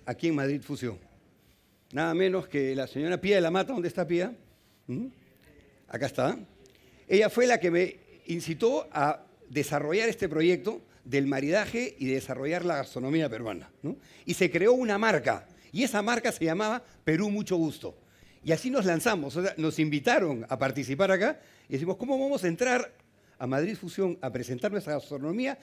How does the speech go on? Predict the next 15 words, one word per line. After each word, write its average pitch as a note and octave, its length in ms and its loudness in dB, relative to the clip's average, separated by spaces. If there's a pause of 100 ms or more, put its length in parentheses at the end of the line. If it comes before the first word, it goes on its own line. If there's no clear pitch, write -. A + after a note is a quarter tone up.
(180)
sin D#3 180 0
una E3 180 2
marca? G#2+ 360 -4 (340)
Y A3+ 120 2
es G#3+ 80 2
así A#3 340 -4 (220)
como C3+ 180 -4
se C#3 160 -4
genera G#3+ 500 -2 (140)
y C3 80 -4
creamos F#3+ 560 0 (320)
el C#3 140 -2
Perú D3+ 240 2
Mucho D3 240 -2
Gusto. - 300 -10